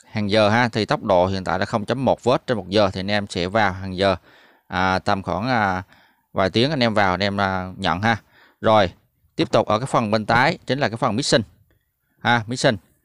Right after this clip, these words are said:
Thì ở trên đây sẽ có những, rất là nhiều nhiệm vụ ở đây. À, thứ nhất nè, nó sẽ mở những, những nhiệm vụ như web ba này. Thì, à, kết nối với ton là anh em sẽ nhận được là năm vết này. Rồi, à, withdraw ton là năm vết này, deposit ton này. Đó,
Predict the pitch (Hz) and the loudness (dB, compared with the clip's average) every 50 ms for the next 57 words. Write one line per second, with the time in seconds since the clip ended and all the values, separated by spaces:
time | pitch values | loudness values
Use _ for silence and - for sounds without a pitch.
0 | _ _ _ _ - 123 117 113 107 113 143 143 135 131 127 117 104 - 110 - | _ _ _ _ 0 2 4 4 4 4 2 2 4 2 2 2 0 -2 -2 0
1 | 117 123 143 151 120 104 110 143 185 - - 127 117 117 110 101 98 98 95 101 | 2 0 0 0 -2 0 2 2 2 2 0 0 0 0 -2 -2 -4 -2 2 2
2 | 92 92 104 123 131 123 - - _ _ _ - 92 95 95 95 92 87 90 - | 2 4 4 2 2 2 0 -8 _ _ _ -4 -2 0 2 2 2 0 -2 -6
3 | _ _ _ _ _ _ _ _ 117 120 135 160 160 147 113 101 104 110 120 123 | _ _ _ _ _ _ _ _ -6 -4 -4 -2 0 0 -2 -2 -4 -8 -8 -8
4 | - - 107 107 107 98 90 - - - 95 90 92 104 120 120 107 120 101 90 | -6 -6 -6 -4 -4 -6 -8 -8 -8 -6 -4 -2 -2 -2 -4 -6 -8 -8 -8 -6
5 | 98 117 113 90 87 87 92 104 107 95 110 135 - - 117 117 117 110 107 101 | -6 -6 -4 -4 -6 -4 -4 -6 -6 -4 -4 -4 -2 2 2 4 4 2 0 -2
6 | - _ _ _ _ _ _ _ _ _ 104 101 101 98 98 95 - 135 131 127 | -6 _ _ _ _ _ _ _ _ _ -2 0 2 2 0 0 -2 -2 0 0
7 | 127 139 131 139 131 - 139 131 127 120 107 101 104 104 - 123 113 107 90 92 | -2 0 -2 -4 -2 2 2 2 2 2 -2 -2 -4 -6 -6 -6 -4 -4 -4 -2
8 | 95 92 85 85 90 95 98 101 104 101 110 131 160 151 135 104 92 - _ _ | -4 -4 -4 -4 -4 -2 -2 -2 -2 0 0 0 0 0 -2 -4 -6 -8 _ _
9 | _ _ _ _ - - 95 92 90 90 90 90 87 87 87 87 - _ _ _ | _ _ _ _ -8 -2 0 0 0 0 0 0 -2 -2 -4 -6 -10 _ _ _
10 | _ _ _ _ 117 - - - 120 120 113 110 - 120 117 117 117 110 101 92 | _ _ _ _ -6 -6 -4 -2 0 0 0 2 2 2 2 2 2 0 -2 -2
11 | 92 101 101 98 95 113 139 - 143 117 98 101 - - - _ _ 120 117 117 | -2 -2 -4 -2 0 0 0 0 -2 -4 -6 -8 -12 -20 -20 _ _ -4 -4 -2
12 | 107 107 110 110 - - 165 - _ _ _ _ _ _ _ - 113 110 110 110 | 0 -2 -2 -2 -2 -4 -4 -4 _ _ _ _ _ _ _ 2 2 2 2 2
13 | 104 92 90 - _ _ _ _ _ _ _ _ _ - 92 92 104 120 | -2 -4 -4 -8 _ _ _ _ _ _ _ _ _ -4 0 0 0 0